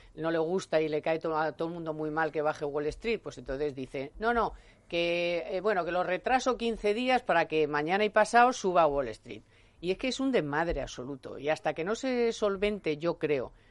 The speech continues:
con un mínimo de rigor las elecciones en Estados Unidos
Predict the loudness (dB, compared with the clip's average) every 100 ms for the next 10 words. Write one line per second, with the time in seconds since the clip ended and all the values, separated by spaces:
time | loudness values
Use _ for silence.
0 | -20 -20 -20 -18 -4 -2 0 -2 -2 -2
1 | -2 2 2 4 4 2 2 0 0 2
2 | 2 2 2 -2 -6 -4 -2 0 -2 -2
3 | 0 0 0 -2 -4 -4 -6 -10